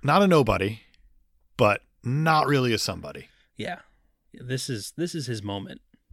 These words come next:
Speaker 2: This is where he shines.
Speaker 1: And you wanna know who, who we're gonna pair him with on this? Kirsten Dunst.
Speaker 2: Good old Kirsten Dunst.
Speaker 1: Why not? Mostly doing, I mean, she did Jumanji.
Speaker 2: She did do Jumanji.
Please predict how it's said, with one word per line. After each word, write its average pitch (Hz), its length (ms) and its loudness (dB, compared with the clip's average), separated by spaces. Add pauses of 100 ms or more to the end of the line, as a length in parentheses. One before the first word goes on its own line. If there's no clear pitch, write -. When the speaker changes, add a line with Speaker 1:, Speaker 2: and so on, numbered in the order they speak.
(120)
Speaker 2:
This 131 140 -14
is 139 100 -6
where 123 140 -6
he 107 100 -8
shines. 95 680 -8 (260)
Speaker 1:
And 117 100 -2
you 131 60 0
wanna 147 180 0
know 147 240 0 (100)
who, 123 60 -4
who 147 80 4
we're 147 100 4
gonna 139 140 2
pair 135 240 2
him 147 80 0
with 165 240 -2 (160)
on 165 100 2
this? - 340 -2 (840)
Kirsten 294 420 8
Dunst. 269 440 10 (180)
Speaker 2:
Good 185 160 2
old 180 420 4
Kirsten 220 460 4
Dunst. 254 100 6
Speaker 1:
Why 262 440 12
not? 240 640 10 (380)
Mostly 254 920 8
doing, 226 600 6 (560)
I 143 60 2
mean, 139 280 4
she - 140 -4
did 175 140 10
Jumanji. 220 560 10 (720)
Speaker 2:
She - 160 -10
did 113 160 -4
do 131 140 -2
Jumanji. 151 540 -2